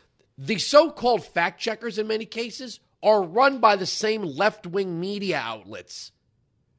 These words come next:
that are using the research of said fact checkers to support or defend, you know, defend their stories. So I noticed that the Associated Press went right out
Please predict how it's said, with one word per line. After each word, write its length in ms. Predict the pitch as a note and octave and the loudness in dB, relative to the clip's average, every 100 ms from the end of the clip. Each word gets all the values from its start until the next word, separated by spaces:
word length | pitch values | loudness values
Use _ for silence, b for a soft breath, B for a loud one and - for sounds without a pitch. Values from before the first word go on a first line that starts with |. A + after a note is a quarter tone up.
| _ | _
that 120 | - A3 | 4 4
are 100 | F#3 | 4
using 640 | E3 B3+ C4 F#3+ G#3+ F#3 | 0 -2 -2 -2 -4 -2
the 100 | F3+ | -2
research 580 | E3 G#3 - G3 F3+ - | -2 -4 -2 -2 -4 -2
of 220 | G3 G#3 | 0 0
said 340 | - F#3+ D3+ A#2 | 0 -2 -2 0
fact 300 | E3 C#3+ - | 0 0 -2
checkers 520 | D3+ C3+ C3 B2+ - _ _ _ - | -4 -4 -8 -12 -14 _ _ _ -8
to 180 | G3 E3+ | -6 -4
support 680 | - G3 - F#3+ F#3+ - _ _ _ _ _ _ _ _ | -6 -8 -2 0 0 -2 _ _ _ _ _ _ _ _
or 140 | E3 F3 | -2 0
defend, 580 | D#3+ - G3+ F3+ E3 - | -2 0 0 0 -6 -8
you 140 | D#3+ | 0
know, 160 | F3 C#3+ - _ _ C3+ | 0 0 -8 _ _ -6
defend 480 | C3+ - A#3 G#3 F3+ | -4 0 0 0 0
their 100 | F3 | -2
stories. 720 | - - D4 A#3+ - - - _ _ _ _ _ _ _ _ _ _ _ _ _ _ - | -2 0 2 2 -2 -20 -20 _ _ _ _ _ _ _ _ _ _ _ _ _ _ -4
So 220 | - B3+ | 4 6
I 100 | A#3 | 4
noticed 480 | A3 D4 D#4 A3+ A3+ | 6 4 4 -2 -4
that 180 | A3+ | -6
the 140 | F#3+ F3+ | -6 -6
Associated 880 | - C4+ C4+ - B3 G#3 F3 D#3 | -4 -2 -4 -6 -2 0 0 -6
Press 440 | _ G#3+ G#3+ - - _ _ _ _ _ _ _ | _ 0 0 0 -8 _ _ _ _ _ _ _
went 180 | F#3 D#3+ | -6 -4
right 400 | C#3+ F#3 D4+ D4+ | -4 6 6 8
out 340 | A#3+ F#3+ - | 6 6 2